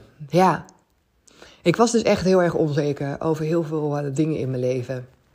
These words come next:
En wanneer je me misschien nu ziet of hoort, dan kan je er misschien helemaal niks bij voorstellen. Maar ik weet zeker, als je destijds in mijn hoofd een kijkje had kunnen nemen, dat je echt dacht: "Oh, meisje toch, wat, wat denk jij allemaal wel niet over jezelf?"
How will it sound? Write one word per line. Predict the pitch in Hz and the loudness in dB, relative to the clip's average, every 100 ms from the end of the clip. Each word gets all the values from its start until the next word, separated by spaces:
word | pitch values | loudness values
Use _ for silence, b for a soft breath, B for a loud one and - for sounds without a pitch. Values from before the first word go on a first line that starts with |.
| B B B | B B B
En | 160 160 156 - | -2 -2 -2 -2
wanneer | 165 175 185 | 0 2 4
je | 175 | 2
me | |
misschien | 175 170 - 175 | 2 -2 0 0
nu | 170 190 | 2 2
ziet | 165 185 202 - | 2 0 -2 -2
of | 165 | -6
hoort, | 156 165 190 190 180 | -2 0 0 0 -2
dan | 160 | -2
kan | 156 165 | 0 0
je | 170 | 0
er | |
misschien | 160 - 151 | -2 -4 -2
helemaal | 165 170 151 | -2 0 -2
niks | 185 - | -4 -2
bij | 151 | -4
voorstellen. | 147 165 180 180 175 202 B B B B | -2 -2 -2 -2 0 -2 B B B B
Maar | 170 156 | -2 0
ik | |
weet | 156 160 | 2 0
zeker, | - 185 196 185 | 2 0 2 0
als | 160 151 | -2 0
je | 160 151 - b b _ | -2 -2 -12 b b _
destijds | 190 202 - 185 180 | 2 2 0 -2 -2
in | - 170 | -2 -2
mijn | 160 147 | -2 -2
hoofd | 156 226 - | 0 0 0
een | 156 | -4
kijkje | 185 202 233 208 | 0 0 0 -4
had | 202 - | -4 -2
kunnen | 196 185 | 0 2
nemen, | 180 175 170 170 180 b b b | 0 0 -2 -4 -8 b b b
dat | 170 160 | -2 -2
je | - | 0
echt | 170 160 | -2 -2
dacht: | 160 160 - - | -4 -4 -6 -4
"Oh, | - 190 175 160 | 4 6 6 4
meisje | 156 165 160 160 | 0 0 0 -4
toch, | 147 143 135 | -4 -6 -4
wat, | 147 151 - b b b b b | -4 -4 -8 b b b b b
wat | 170 160 | -4 0
denk | 170 185 | 0 2
jij | 147 | -2
allemaal | - 135 131 | -2 -4 -4
wel | 131 | -4
niet | 123 120 | -4 -6
over | 131 123 | -6 -6
jezelf?" | - - 139 135 - | -8 -6 -8 -10 -16